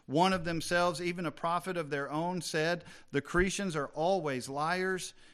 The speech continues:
evil beasts, slow bellies. This witness is true. Wherefore rebuke them sharply, that they may be sound in the faith, not giving heed to Jewish fables and commandments of men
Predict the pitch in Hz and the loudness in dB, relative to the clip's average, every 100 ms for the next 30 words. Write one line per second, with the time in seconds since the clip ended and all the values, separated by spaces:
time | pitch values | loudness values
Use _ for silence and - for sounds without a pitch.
0 | - 165 180 175 156 170 170 - - - | -2 2 2 2 2 0 0 -4 -8 -8
1 | 160 156 151 151 143 117 107 - - - | 0 0 2 0 0 -2 -8 -14 -16 -20
2 | - - - 135 202 196 151 175 185 185 | -20 -20 -2 4 4 4 0 0 0 -4
3 | - 147 127 - - - 190 151 95 107 | -4 -4 -6 -6 -8 -2 0 0 -4 -12
4 | _ _ - - 135 180 180 185 180 160 | _ _ -20 -6 2 2 4 2 2 2
5 | 139 170 190 170 160 - 180 185 180 151 | 0 -2 -2 -4 -4 -2 0 0 0 -2
6 | 139 139 127 151 160 156 139 127 - 180 | -2 -4 -2 -2 -2 -4 -6 -6 -6 -4
7 | 160 131 123 120 - - 147 143 139 135 | -2 -2 -4 -6 -10 -8 -4 -2 -4 -6
8 | 135 127 139 120 120 - 160 190 165 175 | -8 -6 -4 -4 -4 -4 -2 -2 -4 -6
9 | 160 151 151 156 143 123 147 156 143 151 | -4 -4 -4 -4 -6 -6 -4 -4 -4 -4
10 | 143 135 131 131 - 131 175 190 160 151 | -2 -4 -4 -6 -4 -2 -2 -2 -6 -6
11 | 131 131 127 123 | -4 -4 -4 -6